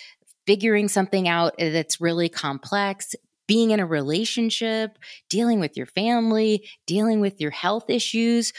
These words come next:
whether it's mental health or your physiological health. Like, we need each other. And I think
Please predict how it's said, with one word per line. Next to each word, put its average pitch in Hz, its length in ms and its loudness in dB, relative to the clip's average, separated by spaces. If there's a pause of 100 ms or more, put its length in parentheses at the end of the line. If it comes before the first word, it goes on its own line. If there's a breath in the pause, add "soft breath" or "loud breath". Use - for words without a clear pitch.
(140 loud breath)
whether 170 240 -2
it's - 140 -6
mental 196 340 0
health 196 480 -2
or 165 340 0 (420 loud breath)
your 156 180 -2
physiological 165 760 0
health. 202 400 0
Like, 156 240 -2 (220)
we 196 400 0
need 247 260 2
each 269 240 -2
other. 104 360 -4
And 185 300 2
I 165 60 -4
think 226 320 2